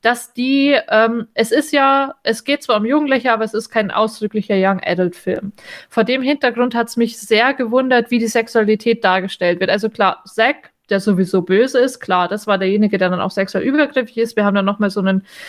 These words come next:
Zwist zwischen anderen Beteiligten, wo es zum sexuellen Übergriff kommt, aber sonst, ähm, nehmen wir das mal von, vorweg.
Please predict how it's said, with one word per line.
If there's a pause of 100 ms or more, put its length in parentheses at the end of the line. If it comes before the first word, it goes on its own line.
(200)
Zwist
zwischen
anderen
Beteiligten,
wo
es
zum
sexuellen
Übergriff
kommt,
aber
sonst,
ähm,
nehmen
wir
das
mal
von, (200)
vorweg.